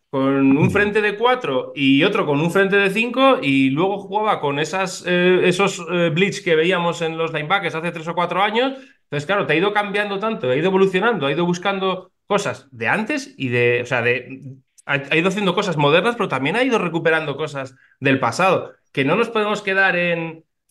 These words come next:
Speaker 1: en esto. Esto es de, de Bill Belichick, ¿no? Él ha ido cogiendo de todo, ¿no? En, eh, Marco lo explicaba muy bien y no, <laughs> no es, no es por nada.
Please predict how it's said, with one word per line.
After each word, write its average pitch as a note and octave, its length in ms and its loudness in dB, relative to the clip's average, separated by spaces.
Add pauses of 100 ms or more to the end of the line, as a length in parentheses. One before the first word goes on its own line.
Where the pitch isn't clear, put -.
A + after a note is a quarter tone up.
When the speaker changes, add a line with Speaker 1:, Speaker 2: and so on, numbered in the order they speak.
(100)
Speaker 1:
en D3 180 2
esto. B2 440 -2
Esto F3 320 0
es G3+ 320 4
de, F3 480 6
de D#3 140 2
Bill E3 160 0
Belichick, B2+ 300 -2
¿no? E3 340 -4
Él C#3+ 160 -2
ha D#3 60 6
ido D#3+ 160 2
cogiendo D#3+ 420 0
de B2+ 100 2
todo, G3 320 0
¿no? F#3 200 -2
En, C3 480 0 (220)
eh, B2 100 -4
Marco D3 300 0
lo F3+ 60 2
explicaba F3+ 420 -2
muy E3+ 160 -2
bien F3 260 0
y D3 60 -4
no, A#2+ 720 -2
<laughs> C#3 40 -14
no C#3 120 2
es, B2 220 -2
no A#2+ 140 -6
es B2 80 -6
por A#2 220 -4
nada. C3 320 0